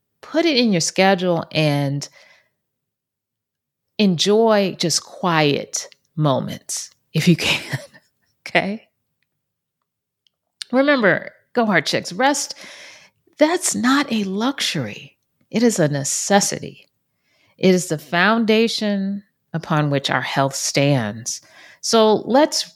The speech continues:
really commit to better sleep, better downtime,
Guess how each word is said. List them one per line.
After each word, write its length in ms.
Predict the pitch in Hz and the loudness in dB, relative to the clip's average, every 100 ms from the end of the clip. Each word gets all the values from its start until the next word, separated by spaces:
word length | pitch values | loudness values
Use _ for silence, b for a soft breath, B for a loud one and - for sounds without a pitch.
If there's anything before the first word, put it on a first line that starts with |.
| 180 | -4
really 420 | 202 285 269 240 | 2 4 4 2
commit 380 | - 190 175 - | 2 0 0 0
to 80 | |
better 260 | 147 147 135 | -2 0 0
sleep, 540 | - - 151 147 - | -4 -4 -2 -2 -4
better 240 | 143 127 123 | -2 -2 0
downtime, 960 | 143 156 160 156 160 147 143 143 143 | 0 2 2 0 0 2 2 0 -2